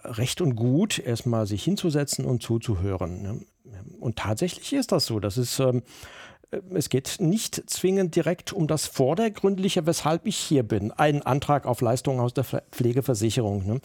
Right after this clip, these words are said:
Weil das Drumherum, diese Nöte, die sonst noch da sind oder sein können, ähm, einen älteren Menschen so in Anspruch nehmen, ähm, dass er diese erstmal kurz loswerden möchte,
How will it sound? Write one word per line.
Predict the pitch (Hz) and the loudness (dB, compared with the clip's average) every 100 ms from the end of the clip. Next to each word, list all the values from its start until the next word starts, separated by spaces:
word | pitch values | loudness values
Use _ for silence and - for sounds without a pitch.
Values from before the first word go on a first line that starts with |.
| - - - - | -8 -14 -14 -8
Weil | - 135 135 | 0 2 4
das | 127 - | 2 0
Drumherum, | 151 131 117 110 170 302 208 | 2 4 2 4 4 4 4
diese | 131 117 | 2 2
Nöte, | 120 131 269 320 | 4 4 4 2
die | 214 175 | 2 2
sonst | 147 269 - | 2 2 2
noch | 262 220 | 0 0
da | 196 165 165 | 2 4 4
sind | 151 135 104 | 4 0 0
oder | 113 120 | 0 2
sein | 117 110 113 | 2 0 0
können, | - 107 110 104 104 104 | 0 2 4 4 2 0
ähm, | 107 107 104 - - - - | 0 0 -2 -10 -18 -20 -8
einen | 117 117 113 113 110 | -2 2 2 0 0
älteren | 113 135 190 156 | 0 2 4 4
Menschen | 143 165 165 | 4 2 2
so | 131 135 | 4 4
in | 151 120 | 4 2
Anspruch | 113 170 - 269 - | 0 0 0 2 4
nehmen, | 156 123 117 113 | 4 4 4 0
ähm, | 113 107 110 - - | 0 0 0 -4 -2
dass | 123 123 | 0 2
er | 135 139 _ - | 0 -2 _ -4
diese | 104 120 | -2 -2
erstmal | 151 135 156 | -4 -2 -2
kurz | 131 - 127 | -2 -2 -2
loswerden | 120 123 - 113 95 95 98 - | 0 -2 0 0 0 0 -4 -4
möchte, | 107 95 - 104 | -2 -2 -4 -6